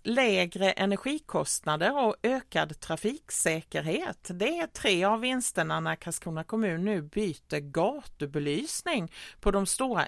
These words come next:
infarterna till centrala Karlskrona. Arbetet är en stor satsning som kommer pågå under flera månader och det inleddes den tjugosjätte november då sträckan mellan Rosenholm och rondellen vid Citygross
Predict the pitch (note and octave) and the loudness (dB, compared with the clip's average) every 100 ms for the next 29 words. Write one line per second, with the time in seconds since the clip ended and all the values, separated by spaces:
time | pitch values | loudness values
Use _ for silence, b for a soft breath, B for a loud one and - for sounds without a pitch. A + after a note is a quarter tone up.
0 | - G#3 A#3 G#3 - D#3 E3 C4+ C4 D4+ | 0 0 0 -2 0 0 0 -2 -2 -2
1 | C#4+ C#4 C#3+ - D3+ C#3+ F3+ D#3+ - - | 0 -2 -2 -2 -4 -2 -2 0 -2 -6
2 | - - F#3+ F#3+ A3 - _ B B B | -6 -4 -4 0 -2 -2 _ B B B
3 | B B B F#3+ F#3 D#3+ E3+ B3 C4 A3+ | B B B 0 2 2 -2 2 4 6
4 | A3 - B3 B3+ C4 E4+ E4 - A#3 C4+ | 4 2 0 -2 2 2 2 -2 0 0
5 | - A3 F#3+ E3 D3+ - G#3 E3+ D3 D3 | -2 -2 -2 -4 -2 2 4 4 0 -2
6 | D3+ D#3 G#3 E3+ C3+ C#3 C#3+ F3 G#3 F#3+ | -2 -4 -2 -2 -2 -6 -2 0 2 2
7 | G#3 C4 - - B B B - D3+ - | 2 2 0 -2 B B B -4 -2 0
8 | G3 A#3+ G#3 E3 G3 B3 A#3+ B3 C#4 - | 0 0 0 2 0 0 0 2 2 0
9 | - G3 G#3 G3 G3 A3 G3+ G#3 - - | -2 2 2 2 0 -2 0 -2 -2 -4
10 | - - F3 F#3+ A3+ E3+ D#3+ C4 B B | -4 -4 -2 2 4 2 0 0 B B
11 | B - G3 F#3 F3+ - A#3 - E3+ E3+ | B -6 -2 0 0 0 -2 0 0 0
12 | E3+ E3 E3+ F3+ - G#3 A3 - F3 B3+ | 0 0 -2 -2 2 2 0 0 2 4
13 | E4 A#3+ F#3 F3+ F#3+ F#3 G#3 E3+ D#3 D#3 | 2 2 2 2 0 4 4 4 0 -4
14 | D#3 D#3+ - - D4+ - - D3 D3+ F#3+ | -2 0 0 0 -4 -6 -6 -4 -2 -2
15 | E4+ - - | -2 -4 -4